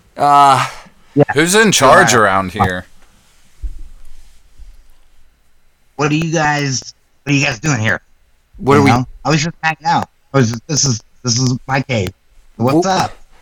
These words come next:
Speaker 1: well, okay. Look, our planet, we come from Earth. The third rock from the sun.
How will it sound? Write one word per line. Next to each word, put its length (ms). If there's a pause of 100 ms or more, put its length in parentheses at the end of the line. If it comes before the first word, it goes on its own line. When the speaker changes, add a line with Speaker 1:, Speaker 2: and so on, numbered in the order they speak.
(160)
Speaker 1:
well, 380 (100)
okay. 520 (440)
Look, 460
our 260
planet, 680
we 140
come 220
from 200
Earth. 520 (500)
The 120
third 520
rock 320
from 240
the 60
sun. 540